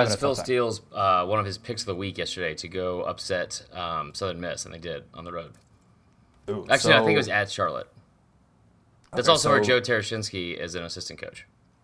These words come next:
Speaker 2: Good to know. That's really good to know.
Speaker 1: Yeah.
Speaker 2: Thirteen?
Speaker 1: Um, so I would say, <sighs> I would say fourteen and a half. Probably fourteen and a half.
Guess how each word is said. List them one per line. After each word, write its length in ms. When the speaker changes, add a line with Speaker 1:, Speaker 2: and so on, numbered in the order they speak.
Speaker 2:
Good 160
to 80
know. 220
That's 240
really 160
good 140
to 100
know. 100
Speaker 1:
Yeah. 60
Speaker 2:
Thirteen? 480
Speaker 1:
Um, 440
so 240
I 180
would 200
say, 680
<sighs> 380
I 80
would 80
say 120
fourteen 440
and 80
a 40
half. 460
Probably 180
fourteen 320
and 80
a 40
half. 340